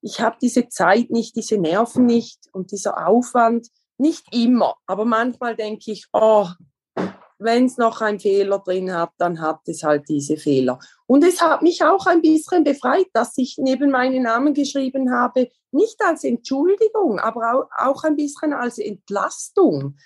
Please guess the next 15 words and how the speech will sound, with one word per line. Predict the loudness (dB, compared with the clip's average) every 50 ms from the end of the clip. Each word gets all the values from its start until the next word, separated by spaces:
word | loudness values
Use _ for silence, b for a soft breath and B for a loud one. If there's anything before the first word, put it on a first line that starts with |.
| b b b b b
dass | -4 -4 -2 0 0
ich | -2 0 2
nicht | 4 4 4 2 0 -2
mehr | 0 2 2 2
so | 2 2 4 4 4 4 4 2 b b b b _ _ _ _ _
vielleicht | -6 -2 0 2 2 2 0 -2 -6 -8 -6
angegriffen | -4 -2 0 0 2 0 0 -2 -2 -2 -2 -4 -4 -2 -2 -2 0
werde | 0 0 0 -2 -2 -4 -8 -10
für | -8 -8 -10 -8
Fehler, | -4 -2 -2 -2 -2 -4 -6 -10 -12 -12 -14
sondern | -8 -2 2 2 4 2 2 2
dass | 0 -2 0 2
jeder | 2 2 2 4 2 2
weiß, | 2 2 2 2 2 2 0 -2 -12 -8 -4
„Okay, | -4 -4 -4 -4 -4 -4 -4 -4 -6